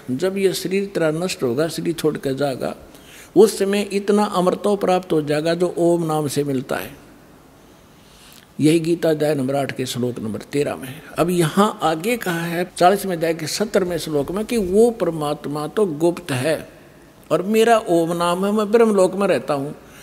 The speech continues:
यही देवी भागवत से स्पष्ट हो गया। देवी हिमालय को कह रही है कि ओम नाम का जाप कर, उससे तू ब्रह्म की प्राप्ति कर लेगा, और वो ब्रह्म रहता दिव्य आकाश रूपी ब्रह्मलोक में रहता है।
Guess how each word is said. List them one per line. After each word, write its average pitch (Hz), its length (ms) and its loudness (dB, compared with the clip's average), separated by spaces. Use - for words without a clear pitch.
यही 208 160 4
देवी 240 240 0
भागवत 196 380 -2
से 196 100 -6
स्पष्ट 214 380 -4
हो 160 100 -4
गया। - 220 -4
देवी 214 460 4
हिमालय 165 400 -2
को 214 140 0
कह 180 200 0
रही 170 160 -2
है 180 220 -2
कि 214 120 -4
ओम 202 180 6
नाम 180 220 0
का 160 140 0
जाप 147 340 -2
कर, 202 180 -4
उससे 190 240 2
तू 190 160 0
ब्रह्म 202 260 2
की 165 160 -2
प्राप्ति 143 400 -2
कर 151 140 -2
लेगा, 185 400 -2
और - 240 0
वो 175 180 2
ब्रह्म 208 280 6
रहता 170 320 0
दिव्य 175 440 0
आकाश 147 440 -4
रूपी 143 300 -2
ब्रह्मलोक 147 500 0
में 127 120 -6
रहता - 260 -14
है। - 120 -16